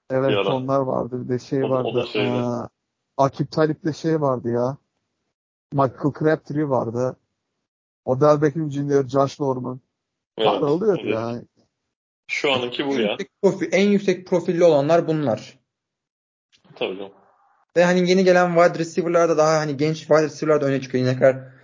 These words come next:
Speaker 3: hani, e, biraz daha tecrübeli wide receiver'lar bu sezon daha iyi başlasa da artık yıldız wide receiver'lar genç isimler. Genç wide receiver'dan bahsetmişken,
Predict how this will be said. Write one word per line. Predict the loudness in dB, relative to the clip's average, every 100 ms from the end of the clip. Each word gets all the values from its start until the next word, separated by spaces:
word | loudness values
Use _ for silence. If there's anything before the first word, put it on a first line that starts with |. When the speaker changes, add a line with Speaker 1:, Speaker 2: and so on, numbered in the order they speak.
| _
Speaker 3:
hani, | -4 -2 -2 -6 -16 _ _ -4
e, | 0 2 2 2
biraz | 4 6
daha | 6
tecrübeli | 4 -2 2 2
wide | 4 2
receiver'lar | 0 -2 0 0
bu |
sezon | -4 -4 0
daha | 2
iyi | 4
başlasa | 2 0 -4 -2
da | -2 -2
artık | -4 -4 -10
yıldız | -8 -6 -8 0
wide | 2 2
receiver'lar | -6 0 2
genç | 2 0 -2 -6
isimler. | -12 -8 -4 -4 -6 _ _ -20 _ -6
Genç | 0 0 0
wide | 0 0
receiver'dan | 2 -2 2
bahsetmişken, | 2 0 -8 -10 -6 -6 -8